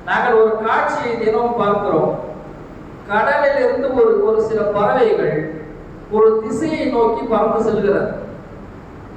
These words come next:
அந்த பறவைகள் மீண்டும் வருகிற போது அதனுடைய இறக்கைகள் எல்லாம்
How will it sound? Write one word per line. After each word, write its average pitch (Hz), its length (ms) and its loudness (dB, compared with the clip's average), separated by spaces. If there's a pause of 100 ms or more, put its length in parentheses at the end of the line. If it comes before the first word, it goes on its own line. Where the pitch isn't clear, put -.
(680)
அந்த 226 200 -2
பறவைகள் 277 760 2
மீண்டும் 277 460 0
வருகிற 247 400 2
போது 220 360 4 (360)
அதனுடைய 226 460 2
இறக்கைகள் 254 540 0
எல்லாம் 254 280 2